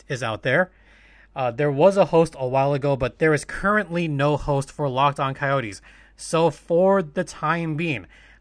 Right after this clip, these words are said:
I will be providing some coverage of the Coyotes, and there will be a very organized next couple of episodes taking place Tuesday and Wednesday as far as this podcast as con-, is concerned. We'll have a show on Tuesday, we'll have a show on Wednesday,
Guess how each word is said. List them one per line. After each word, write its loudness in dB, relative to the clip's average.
I 0
will 2
be 2
providing 4
some 0
coverage -2
of -2
the -2
Coyotes, -2
and -4
there 2
will 4
be 2
a 6
very 4
organized 0
next -2
couple 0
of 0
episodes -6
taking -4
place -6
Tuesday -4
and -2
Wednesday -4
as -2
far -2
as -4
this -10
podcast -4
as -6
con-, -10
is -4
concerned. -4
We'll 0
have 0
a -4
show -2
on -2
Tuesday, -4
we'll -4
have 0
a -2
show -2
on -4
Wednesday, -2